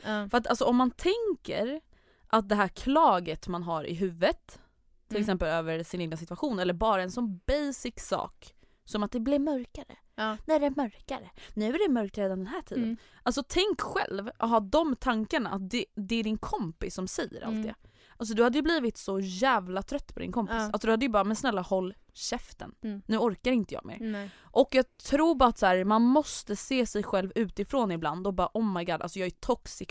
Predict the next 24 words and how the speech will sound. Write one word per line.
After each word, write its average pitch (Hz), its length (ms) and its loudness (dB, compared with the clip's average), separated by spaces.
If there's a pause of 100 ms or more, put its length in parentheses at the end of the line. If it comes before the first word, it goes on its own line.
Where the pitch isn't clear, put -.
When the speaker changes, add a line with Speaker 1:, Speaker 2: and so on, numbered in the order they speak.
Speaker 2:
för 175 100 -2
mig 170 160 -4
själv." 214 480 -2
Speaker 1:
Ja, 160 160 -14
verkligen. 196 640 -2
Speaker 2:
Nu 233 280 4
måste 220 360 2
jag 175 140 0
faktiskt - 340 -6
skärpa 185 600 0
mig 156 120 -6
Speaker 1:
Mm. 214 100 -2
Speaker 2:
för 202 80 0
att 196 60 -6
jag 185 160 2
kan 214 80 0
inte 220 160 0
hålla 170 160 -4
på 190 360 -2
så - 140 -8
här. 147 80 -6
Jag 175 160 -2
kan 220 100 0
inte 180 260 0